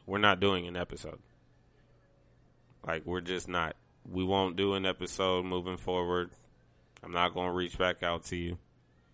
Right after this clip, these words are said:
And there's, there's been a few people that I've reached out to, and I know, you know, I know exactly who they are. I reached out to 'em and,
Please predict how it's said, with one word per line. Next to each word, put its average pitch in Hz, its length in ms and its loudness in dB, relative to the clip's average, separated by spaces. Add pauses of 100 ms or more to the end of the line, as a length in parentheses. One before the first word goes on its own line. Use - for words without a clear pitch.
(1160)
And 92 160 -4
there's, 110 300 4
there's 120 300 2
been 135 160 4
a 131 80 4
few 160 300 0
people 107 480 2 (160)
that 107 200 6
I've 107 220 8
reached 117 280 0
out 113 260 6
to, 101 320 -2 (1300)
and 98 140 0
I 147 80 4
know, 143 380 8 (1200)
you 98 160 -4
know, 101 240 4 (1900)
I 95 100 2
know 123 200 8
exactly 113 500 4
who 123 160 2
they 110 180 2
are. 110 300 6
I 95 80 4
reached 107 380 -2
out 107 260 8
to 110 260 6
'em 110 140 2
and, 92 340 -4